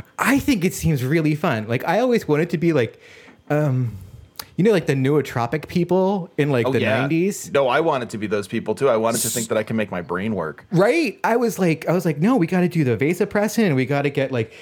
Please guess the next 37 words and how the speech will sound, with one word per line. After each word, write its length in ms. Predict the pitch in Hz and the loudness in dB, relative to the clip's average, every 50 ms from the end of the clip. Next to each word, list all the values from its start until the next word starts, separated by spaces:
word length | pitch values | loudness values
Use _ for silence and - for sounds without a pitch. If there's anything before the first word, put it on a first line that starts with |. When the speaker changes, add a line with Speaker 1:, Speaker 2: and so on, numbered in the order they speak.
| - - | -20 -4
Speaker 1:
the 100 | - 139 | -2 -2
D 300 | 123 107 - 156 143 143 | -2 0 -2 -2 0 0
H 220 | 147 139 127 - - | 0 0 0 -2 -2
E 180 | 110 98 107 | 0 0 2
A 280 | 123 175 190 202 202 180 | 2 2 2 2 2 0
and, 120 | 139 120 | 0 0
like, 180 | 120 113 107 - - | 0 -2 -2 -4 -4
we're 80 | 127 120 | -4 -2
gonna 180 | 113 139 123 113 | 0 0 -2 -2
take 260 | - - 165 156 160 | -2 -2 -2 0 0
all 60 | 156 139 | 0 0
this 100 | 143 - | 0 0
stuff 180 | - 175 165 | 0 -2 0
and 140 | 143 120 - | -2 -2 -2
put 160 | - - 175 | 0 0 2
it 100 | 180 175 | 2 2
in 60 | 160 127 | 2 0
our 120 | 113 113 | 0 0
body 260 | 110 135 135 143 151 | 0 0 0 0 0
and 60 | 143 120 | 0 0
we're 60 | 117 | 0
gonna 80 | 120 104 | 0 0
become 280 | 123 117 - - 120 107 | 0 -2 -2 -2 -4 -4
s-, 160 | - - - - _ | -4 -8 -12 -12 _
gods 340 | - 135 131 139 156 160 139 127 | -2 0 2 2 0 -2 -2 -4
because 280 | 135 - 131 117 110 | -4 -2 -2 -2 -2
Ray 240 | 101 107 135 139 143 | -2 0 0 0 0
Kurzweil 600 | 143 - - 139 135 147 131 123 120 107 101 101 | -2 -2 -2 0 0 2 2 0 0 0 -2 -4
told 320 | - - - 131 131 117 117 | -4 -2 -2 0 0 0 -2
us 100 | 110 - | -2 -2
that 160 | - 110 - | -4 -4 -4
was 100 | 113 - | -4 -6
what 100 | - 110 | -6 -4
we 80 | 117 107 | -4 -4
were 60 | 107 | -4
fucking 380 | - - - 127 113 - 110 110 | -4 -2 -2 -2 -2 -2 -2 -2
doing." 460 | 110 113 113 107 87 69 73 87 - | 0 0 0 -2 -4 -6 -10 -14 -18